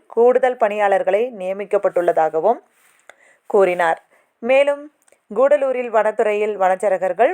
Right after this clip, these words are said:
வனக்காவலர்கள் உட்பட காலி பணியிடங்களை தொண்ணூறு சதவீதம் நிரப்பியதாகவும், விரைவில் நூறு சதவீதம் நிரப்பப்பட உள்ளதாகவும் அவர் தெரிவித்தார்.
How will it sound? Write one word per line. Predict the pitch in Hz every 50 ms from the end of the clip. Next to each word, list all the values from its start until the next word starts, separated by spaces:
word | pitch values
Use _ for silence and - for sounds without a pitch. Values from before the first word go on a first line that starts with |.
| 320
வனக்காவலர்கள் | 240 190 185 185 - 196 185 170 175 175 165 165 - 185 175
உட்பட | 170 170 - 175 202 214
காலி | 214 - 190 185 185
பணியிடங்களை | 185 - 175 170 175 160 170 165 160 180 208 269 359 - _ _ _ _ -
தொண்ணூறு | - 240 247 269 311 330 302
சதவீதம் | - 269 202 196 185 196 190 180 214 240 - - _ - - - - - - -
நிரப்பியதாகவும், | - 220 220 233 233 240 220 202 196 185 165 156 - 185 214 254 330
விரைவில் | 294 208 185 185 190 196 226 226 196
நூறு | 196 208 240 254
சதவீதம் | 240 - 196 180 180 175 180 175 202 220 208
நிரப்பப்பட | 185 180 180 - 180 - 190 180 180
உள்ளதாகவும் | 175 180 185 190 190 185 170 156 170 190 226 311 262
அவர் | 175 180 - -
தெரிவித்தார். | 170 170 165 165 170 170 - 208 208 208 196